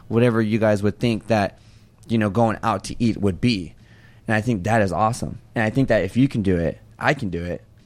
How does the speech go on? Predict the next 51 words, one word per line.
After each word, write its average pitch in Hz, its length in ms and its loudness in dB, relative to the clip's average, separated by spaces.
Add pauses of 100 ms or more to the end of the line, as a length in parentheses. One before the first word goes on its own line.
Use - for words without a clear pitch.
(320)
Millions 139 600 4
of 104 80 -4
people 135 260 -2
can 120 140 -6
also 110 320 -6
do 104 160 0
it 92 120 -2
too. 98 300 0 (240)
What 135 140 4
do 180 40 2
you 175 60 -2
think 160 220 -2
the 110 100 -4
lack 123 320 0
is, 92 220 -2
though? 90 220 -2 (260)
What 131 100 2
do 147 40 6
you 135 40 0
think 147 140 -4
the 123 60 -2
lack 123 220 0
is 123 120 -2
for 117 100 -4
people 107 540 0 (240)
traveling 131 720 2 (400)
and 135 180 2
saying 180 300 2
shit 170 180 2
like, 151 240 2 (180)
"Hey, 147 440 6
when 143 140 2
I 156 80 4
get 139 180 2
back, - 280 4
I'm 131 100 -2
gonna 117 120 0
start 104 300 2
my 95 160 0
diet. 78 380 -2 (180)
When 165 100 4
I 180 60 4
get 147 160 0
back, 117 280 0
next 139 240 0
Monday, 110 460 0 (140)
I'm 120 100 -4
gonna 113 100 -2
start 87 200 -6
my 92 120 -2
diet"? 85 360 -4